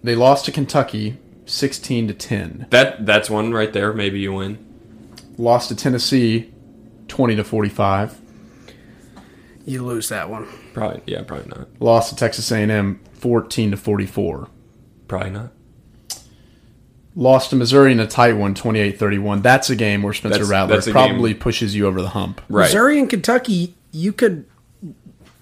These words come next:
Speaker 3: beat both of them with Rattler, and that's, what, eight-win season?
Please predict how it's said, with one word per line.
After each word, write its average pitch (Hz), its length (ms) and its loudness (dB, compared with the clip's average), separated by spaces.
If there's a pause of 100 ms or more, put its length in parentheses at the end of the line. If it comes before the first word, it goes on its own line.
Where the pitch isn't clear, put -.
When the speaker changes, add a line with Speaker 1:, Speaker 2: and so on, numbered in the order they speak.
(120)
Speaker 3:
beat 254 240 -2
both 233 180 0
of 185 120 -4
them 226 280 0
with 156 200 -6
Rattler, 147 600 -4 (220)
and 135 160 -6
that's, 240 580 -6
what, 156 360 -6 (180)
eight-win 202 340 -2
season? 269 400 -2